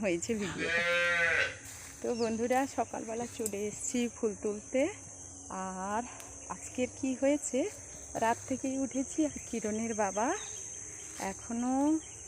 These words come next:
মানে, কিরণের বাবা আজকে মাল করতে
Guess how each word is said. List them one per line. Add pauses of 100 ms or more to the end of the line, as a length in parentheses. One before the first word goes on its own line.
(160)
মানে, (720)
কিরণের
বাবা
আজকে (160)
মাল (100)
করতে